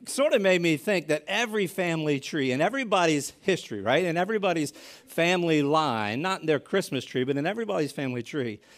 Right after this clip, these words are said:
has a Larry, right? You know, like, somewhere there is an outlier, a family member who are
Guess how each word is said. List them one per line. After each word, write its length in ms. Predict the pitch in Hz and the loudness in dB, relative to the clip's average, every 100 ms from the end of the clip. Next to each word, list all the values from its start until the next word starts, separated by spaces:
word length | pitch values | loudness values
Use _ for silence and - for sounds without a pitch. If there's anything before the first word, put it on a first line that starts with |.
| - _ | -20 _
has 240 | - 180 127 | -6 -4 -2
a 60 | |
Larry, 380 | 107 139 95 82 | 0 0 -2 -4
right? 260 | 104 151 170 | 0 2 2
You 100 | 180 | 4
know, 100 | 165 | 4
like, 140 | 151 | 2
somewhere 720 | - - 196 208 190 151 143 | -2 0 0 0 2 4 4
there 260 | 143 170 170 | 4 4 2
is 380 | 156 147 147 139 | 2 2 2 0
an 140 | 135 - | -6 -4
outlier, 540 | 156 139 123 117 117 | -4 -4 -2 0 2
a 60 | 113 | 0
family 380 | - 156 170 156 | -4 -4 0 0
member 340 | 147 143 139 | 0 0 0
who 220 | 147 139 | 0 0
are 200 | 131 120 | 0 0